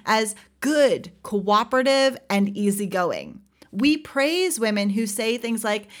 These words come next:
"It doesn't matter what I want." And we say that they're being so selfless, as if that's a good thing, especially in the church. This is celebrated as being submissive and humble.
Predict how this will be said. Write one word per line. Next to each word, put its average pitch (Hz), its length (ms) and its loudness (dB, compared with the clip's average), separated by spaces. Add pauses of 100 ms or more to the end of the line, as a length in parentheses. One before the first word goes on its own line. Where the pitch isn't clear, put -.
(160)
"It 440 80 -6
doesn't 523 300 -6
matter 170 280 -4
what 156 160 -10
I 151 160 -8
want." 208 640 -6 (460)
And 254 100 2
we 294 100 2
say 302 280 -2
that 311 160 -6
they're 285 120 -2
being 285 240 -2
so 294 240 -2
selfless, 285 920 -2
as 277 180 0
if 320 180 -2
that's 311 240 0
a 339 80 0
good 254 300 -2
thing, - 340 -2 (640)
especially 359 480 2
in 330 80 -2
the 311 80 -4
church. - 540 -2 (340)
This 247 160 -8
is 285 100 -2
celebrated 269 560 0
as 233 160 -2
being 190 280 -2
submissive 226 800 -2
and - 120 -10
humble. 196 840 0